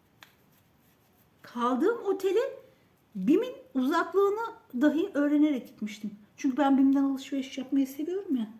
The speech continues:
Ya da kapıya çağıracağım taksinin taksi durağını.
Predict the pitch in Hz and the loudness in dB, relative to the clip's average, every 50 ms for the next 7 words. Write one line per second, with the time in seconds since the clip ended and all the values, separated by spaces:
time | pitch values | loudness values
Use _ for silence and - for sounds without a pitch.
0 | - _ _ _ _ _ _ _ _ _ _ _ _ _ _ _ _ _ _ _ | -20 _ _ _ _ _ _ _ _ _ _ _ _ _ _ _ _ _ _ _
1 | _ _ _ _ _ _ _ _ _ _ _ _ _ _ _ _ _ _ _ _ | _ _ _ _ _ _ _ _ _ _ _ _ _ _ _ _ _ _ _ _
2 | _ _ _ _ _ _ _ _ _ _ _ _ _ _ _ _ _ _ _ _ | _ _ _ _ _ _ _ _ _ _ _ _ _ _ _ _ _ _ _ _
3 | 254 269 254 320 - - 339 - - 311 359 359 - - 370 320 311 302 320 320 | 0 2 2 0 0 0 -2 2 2 2 2 2 0 -2 -2 0 0 0 0 0
4 | 269 339 330 339 349 330 - 311 320 302 - - - 330 330 330 - 320 294 302 | 0 2 0 0 0 -2 -4 -4 -4 -4 -4 -4 -2 -2 -2 0 -2 -6 -6 -6
5 | - 320 269 233 240 233 226 214 202 202 208 | -6 -6 -4 -4 -4 -4 -4 -4 -6 -8 -10